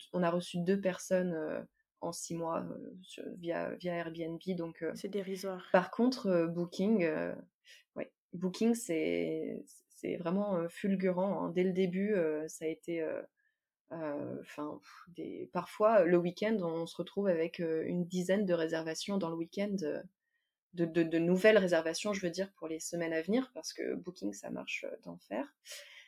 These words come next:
Speaker 1: Euh, et, euh, et a-, a-, ensuite, le, le direct aussi, euh, fonctionne quand même bien. Aujourd'hui, je pense qu'on est, euh,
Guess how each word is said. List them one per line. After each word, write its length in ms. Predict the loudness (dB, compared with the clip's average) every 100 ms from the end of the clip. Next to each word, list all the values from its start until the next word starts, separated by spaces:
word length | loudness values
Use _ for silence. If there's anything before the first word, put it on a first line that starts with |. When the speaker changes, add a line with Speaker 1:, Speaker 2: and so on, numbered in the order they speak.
| _ -4
Speaker 1:
Euh, 680 | -2 -2 -2 -4 -4 -6 -6 -8 -14 _ _ _ _ _ -20 _
et, 280 | 4 4 4
euh, 240 | 4 4 4
et 100 | 6
a-, 160 | 6 6
a-, 220 | 4 4
ensuite, 340 | 4 2 2
le, 140 | 4 6
le 100 | 4
direct 440 | 4 4 2 -2
aussi, 340 | -4 0 0 2
euh, 460 | 2 2 2 0
fonctionne 420 | -2 -4 -2 -4
quand 120 | -2 -2
même 200 | 0 0
bien. 280 | -2 -2 0
Aujourd'hui, 500 | 2 4 2 4 4
je 120 | 2
pense 320 | 2 0 0
qu'on 260 | -2 0 2
est, 280 | 2 2 2
euh, 140 | 0